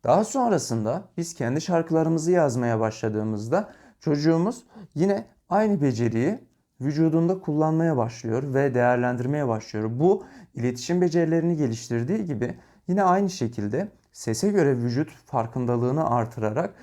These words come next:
bir, e, senkronizasyon sağlıyor. Basamaklı resim çizme etkinliği. Nasıl yapılır hocam?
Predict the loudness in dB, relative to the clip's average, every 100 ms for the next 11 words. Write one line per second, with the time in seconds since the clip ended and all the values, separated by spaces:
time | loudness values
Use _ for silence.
0 | -20 -18 -2 -2 -2 -6 -2 0 0 0
1 | -2 0 0 2 0 -2 -4 -2 0 0
2 | 0 -8 -12 -18 _ _ _ _ _ _
3 | _ _ _ -20 _ _ -20 -20 -20 _
4 | _ _ 2 2 0 0 0 0 0 0
5 | -2 -2 0 2 0 -2 -4 -4 -4 -8
6 | _ _ _ _ _ _ _ _ _ _
7 | _ _ _ _ _ _ _ _ 0 2
8 | 2 2 2 -2 -2 -2 -6